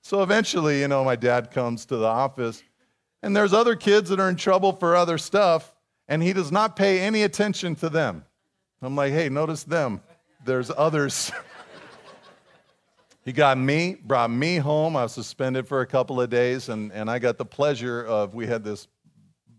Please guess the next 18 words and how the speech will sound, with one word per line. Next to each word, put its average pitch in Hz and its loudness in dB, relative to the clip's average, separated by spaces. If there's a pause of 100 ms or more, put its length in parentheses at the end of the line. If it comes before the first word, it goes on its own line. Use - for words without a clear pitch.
(140)
property 123 -6
or 110 -2
this 104 -12
area 117 -4
behind 110 -4
our 110 -2
home 110 -4
that 107 -4
was 98 -8
just 104 -12 (120)
filled 123 -2
with 98 -8
weeds, 104 -8
and 101 -8
he's 104 -10
like, 104 -6
"You're 156 -8
gonna, 123 -6